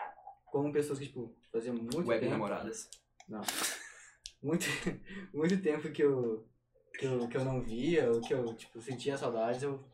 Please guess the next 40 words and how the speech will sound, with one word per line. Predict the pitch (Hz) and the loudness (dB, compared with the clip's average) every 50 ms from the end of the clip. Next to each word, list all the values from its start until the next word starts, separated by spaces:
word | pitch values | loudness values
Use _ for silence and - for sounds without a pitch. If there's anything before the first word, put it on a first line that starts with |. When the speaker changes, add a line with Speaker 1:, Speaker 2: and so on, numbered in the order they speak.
| _ - | _ -6
Speaker 1:
voltei | 131 135 139 135 139 127 | -2 -2 0 2 2 2
a | 123 | 0
falar. | - - 135 117 107 104 117 135 - - _ _ _ _ - _ - - _ _ _ _ _ _ | 2 2 0 0 0 0 -4 -8 -10 -14 _ _ _ _ -20 _ -20 -20 _ _ _ _ _ _
É, | - 117 120 117 117 117 113 | -2 2 2 4 4 4 2
pessoas | 113 - 135 131 151 156 147 | 2 2 0 6 6 6 6
novas | 139 123 117 117 - 156 156 - | 6 2 2 2 2 2 0 -2
também | 120 120 123 120 | -2 -4 -4 -4
eu | |
comecei | 120 113 113 110 - 117 117 | -4 -6 -8 -8 -4 -2 -4
a | 117 | -2
conversar, | - 117 110 110 107 - - - 175 | -2 0 0 0 0 -2 -6 -6 -6
então, | 170 - 185 | -2 -2 -2
tipo | 185 190 | 0 0
assim, | 190 190 - 190 - - - - _ _ _ _ _ _ _ _ _ _ _ _ _ _ _ _ _ _ _ _ _ _ _ | -2 0 0 -4 -4 -4 -8 -16 _ _ _ _ _ _ _ _ _ _ _ _ _ _ _ _ _ _ _ _ _ _ _
isso | 196 196 - - 269 | -6 -6 0 2 2
é | 254 | 4
bom, | 226 - - - - - - - _ _ _ _ _ _ _ _ _ _ _ _ _ _ _ | 4 4 4 2 -2 -4 -6 -14 _ _ _ _ _ _ _ _ _ _ _ _ _ _ _
porque, | - 123 127 | -10 -8 -8
tipo, | - - - 113 - - _ | -8 -8 -10 -12 -12 -12 _
querendo | - 120 123 123 | -4 -2 -2 0
ou | 120 120 120 | 0 0 0
não, | 139 | 0
me | 147 - | 0 -2
ajuda | 117 - 113 127 151 190 240 - - - _ _ _ - | -4 -4 -4 -2 -4 -4 -4 -6 -12 -18 _ _ _ -6
a | 110 113 | -4 -4
me | 107 110 110 | -2 -2 -4
relacionar, | 110 117 110 110 110 - 117 113 127 139 135 | -2 -2 -2 -2 -2 -2 -4 -2 -2 -2 -2
fazer | 117 107 | -2 -4
um | 107 | -4
network | 110 107 - - - - 127 127 117 - | -6 -8 -8 -6 -2 0 0 0 -2 -6
com | 113 110 | -8 -8
pessoas, | - - - - 143 143 147 127 113 - - - - _ _ - - - - _ _ _ _ _ - | -6 -6 -2 0 2 2 4 2 0 0 -2 -10 -18 _ _ -20 -20 -20 -20 _ _ _ _ _ -6
é, | 107 110 107 107 | -4 -2 -2 -2
ter | 98 - 113 | -2 -2 -2
mais | 120 120 120 113 113 | 0 0 0 0 0
amigos, | 110 107 110 120 139 160 156 131 123 117 110 - - | 0 0 0 -2 -2 -2 -2 -4 -4 -6 -8 -6 -4
ter | 127 | -4
mais | 123 120 120 117 110 110 - - - - _ _ _ | -2 -2 -2 -2 -4 -6 -8 -12 -16 -18 _ _ _
círculo | - - - 139 139 147 143 131 120 | -16 -10 -4 -2 0 0 0 -2 0
pra, | - 120 | 0 0